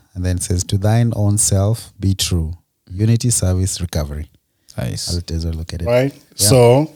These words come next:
Speaker 3: be true to yourself. That's why actually I love A A because through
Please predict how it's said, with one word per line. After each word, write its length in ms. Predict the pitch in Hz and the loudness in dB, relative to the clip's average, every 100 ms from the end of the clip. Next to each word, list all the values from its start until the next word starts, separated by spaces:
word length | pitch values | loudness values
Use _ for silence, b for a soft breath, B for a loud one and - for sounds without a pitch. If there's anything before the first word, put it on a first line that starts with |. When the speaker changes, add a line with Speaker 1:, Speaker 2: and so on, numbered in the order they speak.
| 120 107 | -8 2
Speaker 3:
be 160 | 147 | 2
true 200 | 120 147 | 4 2
to 120 | - 117 | 2 -2
yourself. 480 | 113 101 127 107 98 | -2 0 0 0 -2
That's 240 | 127 135 | 0 4
why 140 | 135 120 120 | 4 4 2
actually 280 | 127 117 113 117 | -2 -4 -2 0
I 20 | |
love 340 | 113 123 104 | 2 2 2
A 120 | 113 113 117 127 | 0 0 2 2
A 20 | |
because 480 | 110 101 107 104 98 B B B B - | 2 -2 0 -2 -2 B B B B 0
through 180 | 220 | 2